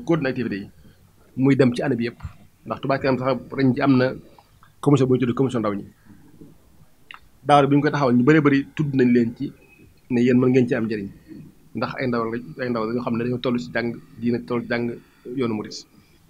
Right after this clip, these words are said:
Kon ñu ngi leen di bàyyi loo xel loolu bu baax a baax. Ngeen di leen ci gën a dugal ci seen liggéey, di leen gën a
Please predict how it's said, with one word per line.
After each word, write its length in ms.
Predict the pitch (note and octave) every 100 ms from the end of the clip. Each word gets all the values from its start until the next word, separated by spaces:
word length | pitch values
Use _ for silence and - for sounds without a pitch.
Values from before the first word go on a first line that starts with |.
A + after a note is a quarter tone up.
| _
Kon 100 | D3
ñu 60 | C3
ngi 60 | B2+
leen 100 | C3
di 60 |
bàyyi 180 | B2 C3
loo 140 | B2+ B2
xel 100 | A#2+
loolu 200 | A2+ G#2+
bu 60 |
baax 160 | G2 A2
a 40 | A2
baax. 180 | G#2+ - _ _ _ _ _
Ngeen 140 | B2 B2
di 60 | C3
leen 140 | B2
ci 80 | C3
gën 160 | B2+
a 40 | B2 B2 - - - - _
dugal 260 | D#3 D3 C#3+
ci 60 |
seen 140 | C#3+ C3
liggéey, 260 | B2+ A2+ A#2+
di 100 | B2
leen 140 | B2+
gën 160 | B2+
a 60 | B2+